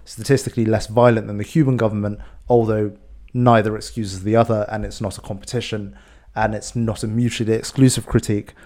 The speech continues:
um, that you have to pick between the U S or Cuba.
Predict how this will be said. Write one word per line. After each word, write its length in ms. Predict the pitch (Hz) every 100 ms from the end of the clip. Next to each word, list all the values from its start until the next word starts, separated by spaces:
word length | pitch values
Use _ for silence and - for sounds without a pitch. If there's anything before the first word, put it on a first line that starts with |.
| - _ _ -
um, 300 | 104 101 107
that 200 | 110 107
you 120 | 107
have 220 | - 110
to 80 | 113
pick 260 | - 113 110
between 320 | 107 110 104
the 80 | 101
U 240 | 104 107
S 200 | 104 - -
or 180 | 113 101
Cuba. 460 | - 117 113 -